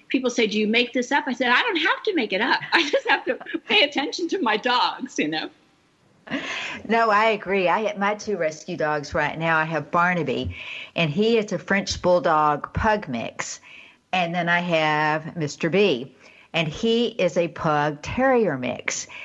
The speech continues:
Speaker 2: And I couldn't make up the stuff that they do.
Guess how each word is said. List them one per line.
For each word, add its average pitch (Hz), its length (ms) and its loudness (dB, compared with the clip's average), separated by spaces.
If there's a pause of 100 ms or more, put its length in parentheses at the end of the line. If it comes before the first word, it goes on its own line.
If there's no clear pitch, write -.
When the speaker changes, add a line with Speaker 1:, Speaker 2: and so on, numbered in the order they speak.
(320)
Speaker 2:
And 190 400 2 (320)
I 277 120 2
couldn't 247 480 0
make 269 320 0
up 320 220 0
the 294 100 2
stuff 226 380 0
that 208 180 0
they 165 180 0
do. 127 420 0